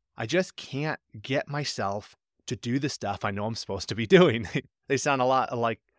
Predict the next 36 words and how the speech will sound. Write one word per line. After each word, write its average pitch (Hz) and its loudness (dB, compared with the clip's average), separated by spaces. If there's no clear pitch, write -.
the 117 -6
Apostle 110 -4
Paul 143 2
in 110 -4
Romans 104 -4
seven, 123 0
who 95 -12
says, - -12
you 98 -14
know, 101 -10
"The, 98 -10
the 104 -12
things 123 -6
I 101 -2
want 143 0
to 131 -2
do, 110 -2
I 95 -4
don't 123 0
do. 85 -6
And 104 -4
the 98 -16
things 117 -4
I 110 2
don't 147 2
wanna 113 -2
do, 104 -6
I 113 -2
do 180 2
do." 104 -4
And 95 -8
it's - -12
like 113 -4
this - -6
frustration 123 -4
with 107 -6